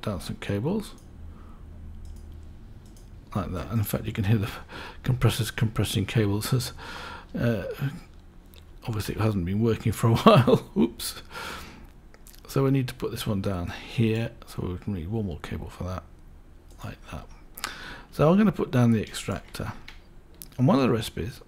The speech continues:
for the extractor is clay. So maybe you can look from here. Yes, we can. Good. So we can reverse snowballs. Actually, there aren't that many bricks.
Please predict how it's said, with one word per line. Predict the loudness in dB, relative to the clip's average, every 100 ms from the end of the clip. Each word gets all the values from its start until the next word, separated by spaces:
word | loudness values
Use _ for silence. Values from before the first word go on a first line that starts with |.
| -10
for | -4
the | -4
extractor | -4 -2 -2 -2 -8 -8
is | -10 -14 -12
clay. | -2 2 2 -2 -4
So | 2
maybe | 2 4 0
you |
can | 0 0
look | 0 -2
from | -2
here. | 0 -2
Yes, | -2 -4 -8
we | -12
can. | -10 -10 -6
Good. | -8 -8 -14 -14 -12 -10 -12 -14 -18 -18
So | 0 4
we | 4
can | 6 6
reverse | 6 6 4 4
snowballs. | 6 6 8 6 4 2 0
Actually, | -2 0 0
there | 2
aren't | 2 0
that | -4 0
many | 0 0
bricks. | 2 2 2 -4 -12